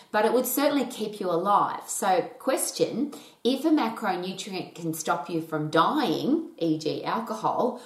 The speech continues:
would that make it at that time a superfood? Because if you don't eat food, you're gonna die. There's a, an interesting question. Next question: If you came across an animal,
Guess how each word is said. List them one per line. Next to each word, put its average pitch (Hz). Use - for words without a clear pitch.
would 208
that 190
make 175
it 156
at 214
that 156
time 160
a 165
superfood? 214
Because 160
if 156
you 160
don't 160
eat 151
food, 147
you're 151
gonna 156
die. 233
There's 156
a, -
an 175
interesting 156
question. 233
Next 339
question: 190
If 185
you 226
came 269
across 220
an 185
animal, 151